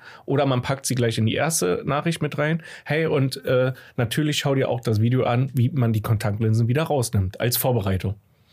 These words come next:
So. Da hätte ich mir das vorher schon mal in Ruhe angucken können.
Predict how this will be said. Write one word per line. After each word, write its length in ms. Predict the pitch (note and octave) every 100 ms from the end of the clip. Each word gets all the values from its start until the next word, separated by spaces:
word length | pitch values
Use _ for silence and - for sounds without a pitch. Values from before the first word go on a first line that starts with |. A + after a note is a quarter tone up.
| _ _ _ -
So. 260 | - G2+ G2 - - - - - - - _ _ _ _ - -
Da 120 | A#2+
hätte 220 | G2+ D#3 G#3+
ich 220 | - -
mir 100 | C3+
das 140 | A#2
vorher 580 | - G3 B3 G#3 B3+ C#4 _ _ -
schon 240 | - D3+
mal 120 | D3
in 120 | - A#2+
Ruhe 320 | B2+ D3 -
angucken 460 | G#3+ - B2 A#2+
können. 280 | - G#2 F#2